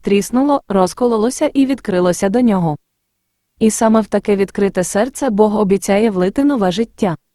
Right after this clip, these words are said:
У тридцять шостому розділі книги Єзекіїля звучить величне пророцтво, що почало збуватися в день П'ятидесятниці:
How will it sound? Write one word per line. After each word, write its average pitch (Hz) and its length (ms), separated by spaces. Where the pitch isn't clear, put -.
У 226 80
тридцять 220 400
шостому 220 440
розділі 214 400
книги 220 340
Єзекіїля 208 680
звучить 214 400
величне 208 440
пророцтво, 185 720
що - 240
почало 208 400
збуватися 202 640
в 185 60
день 196 200
П'ятидесятниці: 190 1080